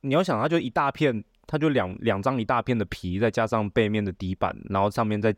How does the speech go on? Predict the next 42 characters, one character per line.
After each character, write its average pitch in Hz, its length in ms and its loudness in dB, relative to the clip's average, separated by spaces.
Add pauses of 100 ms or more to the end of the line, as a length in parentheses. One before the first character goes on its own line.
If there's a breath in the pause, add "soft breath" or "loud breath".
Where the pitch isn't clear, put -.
最 113 160 2
后 107 120 2
再 107 120 2
加 104 200 0
个 101 100 -2
皮 - 220 -6
带， 98 160 0
再 101 140 2
缝 85 240 -6
上 90 200 -2
去。 92 220 -2 (320 soft breath)
它 147 100 2
其 127 120 2
实 113 40 2
做 123 180 4
很 87 80 -2
快 90 300 0
的。 - 180 -12 (140)
它 180 240 2
的 156 140 2
工 151 360 0
艺 143 200 0
跟 127 200 0
酒 113 160 0
神 95 300 -4
包 107 180 2
来 98 140 0
讲 98 240 0
的 87 80 -8
话， 110 180 0
应 113 80 0
该 117 200 0
可 120 120 -2
以 101 60 2
差 107 220 -4
个 101 100 -2
两 92 160 0
到 101 140 2
三 98 180 -2
倍 95 160 0
时 87 220 -8
长。 85 180 -8